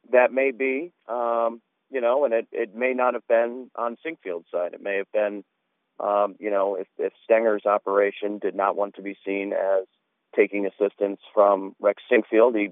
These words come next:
he, you know, could be perceived as a political liability, uh, for a Democrat like Stenger to take money. I mean, Mayor Lyda Crewson says,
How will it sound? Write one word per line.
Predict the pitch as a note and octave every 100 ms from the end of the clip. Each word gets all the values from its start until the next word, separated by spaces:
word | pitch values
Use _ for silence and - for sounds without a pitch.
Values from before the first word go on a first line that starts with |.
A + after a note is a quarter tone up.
| -
he, | G#2+ G#2 F#2 _ _ _
you | G2+
know, | F#2 -
could | B2+ A2+
be | A2+
perceived | G#2+ G#2 - G#2+ G#2
as | G2+
a |
political | - G#2 G2+ G#2
liability, | F#2+ F#2+ G2 G#2 G#2+ G#2+ G#2 G#2 _ _ _ _ _ -
uh, | G2+ G2+ G2+ -
for | A2 G#2+ G#2 G2+
a | G#2+
Democrat | A2 A2 G#2+ G2+ G2 G#2 -
like | G#2 G2+ -
Stenger | G#2+ G#2 G2 A2
to | G#2 F#2+ F#2
take | G2+ F#2+
money. | G#2+ G2+ G2+
I |
mean, | G2+ G2
Mayor | G2+ G#2
Lyda | G2+ G2
Crewson | - C3+ - G#2 G2+
says, | G#2